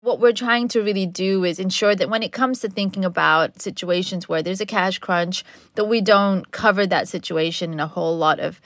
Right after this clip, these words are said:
moral reproach and making people feel bad about themselves, that we understand the character of the industry as being inherently risky, um, and then use the discount window to do its job.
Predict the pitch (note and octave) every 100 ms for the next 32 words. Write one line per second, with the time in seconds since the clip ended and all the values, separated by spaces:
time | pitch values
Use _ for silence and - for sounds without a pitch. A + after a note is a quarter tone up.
0 | - - F#3 F#3 F3 E3 D#3+ - E3 D#3
1 | D#3 - - _ - _ - F3 F3 E3
2 | F3 F#3+ E3+ D#3+ D#3+ D3+ E3 E3+ E3 -
3 | E3 D#3+ E3 D3+ D3 - - - - -
4 | G#3+ G3+ G#3+ G3+ F#3+ F#3+ F#3+ F3+ F#3 F#3
5 | F#3 F#3+ G3 F#3+ F#3 E3+ E3+ E3+ - E3
6 | D#3+ F#3 F3+ E3+ E3 D#3+ D#3+ E3 D#3 D#3
7 | - E2 - - - - - - - G#3
8 | F#3 F3 G3 - _ - G3 G3 F#3+ F#3
9 | G#3 G#3 G3 G3+ A3 - D#3+ E3 E3 D#3+
10 | D#3+ F3 E3 F#3 E3 C#3+ - D3 D3 D3